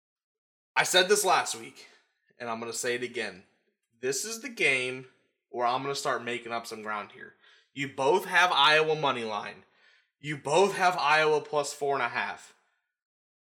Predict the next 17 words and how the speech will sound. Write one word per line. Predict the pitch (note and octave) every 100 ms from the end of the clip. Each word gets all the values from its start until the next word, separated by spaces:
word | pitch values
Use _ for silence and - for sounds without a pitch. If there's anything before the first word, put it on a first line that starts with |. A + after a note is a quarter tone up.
| _ -
Iowa | C#3 D#3+
State's | D#3 D3+ C#3
gonna | - A#2+
win | A2+ A2+
this | G#2+ -
game, | G#2 G2+ F#2+ _ _ _ _ _ -
and | A2
they | B2
are | C3
gonna | C3+ C3
win | B2 B2+
this | A#2+ -
game | A#2 A2 G#2
by | A#2+ A#2+
at | A#2 C3 B2
least | C3 D3+ - - - -
seven | - C3+ B2+ A#2+ A2